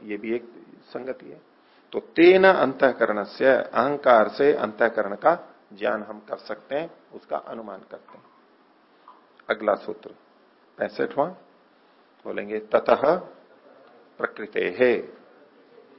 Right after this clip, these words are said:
ततः मतलब उससे, उससे किससे?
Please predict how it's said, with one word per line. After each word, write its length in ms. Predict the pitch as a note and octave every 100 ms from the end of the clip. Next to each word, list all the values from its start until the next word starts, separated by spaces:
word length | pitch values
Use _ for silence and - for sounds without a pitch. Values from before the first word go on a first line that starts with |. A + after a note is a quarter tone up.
| _ _ _ _ -
ततः 340 | D3 F#3 F3+
मतलब 320 | F3 E3 G3+
उससे, 680 | F3+ E3+ - - C#3 A#2+ - - _ _ _ _ _ _
उससे 260 | - - D#3+
किससे? 400 | E3 - F3+